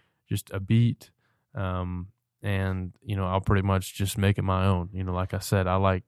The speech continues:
people to be able to significantly tell the difference. "Oh, that's,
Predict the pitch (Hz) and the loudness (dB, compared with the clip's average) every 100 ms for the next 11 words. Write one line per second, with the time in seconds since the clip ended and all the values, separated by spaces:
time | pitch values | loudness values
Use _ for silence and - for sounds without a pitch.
0 | - 104 98 92 92 95 92 95 95 90 | 2 2 4 -2 -2 -2 0 2 2 0
1 | - 101 90 87 90 - _ _ _ _ | -2 -2 0 0 -4 -8 _ _ _ _
2 | _ _ _ _ _ _ _ _ _ _ | _ _ _ _ _ _ _ _ _ _
3 | _ - 110 107 101 98 95 - 92 90 | _ -6 0 4 2 0 -4 -2 -2 0
4 | 98 - 90 - - - 98 92 95 - | -2 -2 -8 -8 -14 -4 0 2 0 -2
5 | - | -10